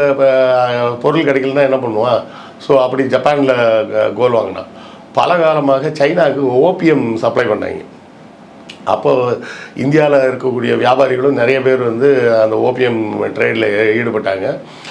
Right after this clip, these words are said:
அப்ப அந்த சை-, சீன அரசாங்கத்துக்கும் இவங்களுக்கும் பெரிய சண்டைகள்லாம் நடந்து, அந்த சண்டையோட ஒப்பந்தமா தான் நு-, தொண்ணூத்தொன்பது வருஷத்துக்கு ஹாங்காங் தீவை வந்து பிரிட்டிஷ் கொடுத்தாங்க.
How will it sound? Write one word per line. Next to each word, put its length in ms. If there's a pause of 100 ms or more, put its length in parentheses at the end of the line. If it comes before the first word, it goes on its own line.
(200)
அப்ப 200
அந்த 340
சை-, 420
சீன 340
அரசாங்கத்துக்கும் 1300 (880)
இவங்களுக்கும் 460
பெரிய 200
சண்டைகள்லாம் 600
நடந்து, 540 (840)
அந்த 180
சண்டையோட 440
ஒப்பந்தமா 680
தான் 280
நு-, 300
தொண்ணூத்தொன்பது 460
வருஷத்துக்கு 440
ஹாங்காங் 460
தீவை 300
வந்து 340 (340)
பிரிட்டிஷ் 340
கொடுத்தாங்க. 440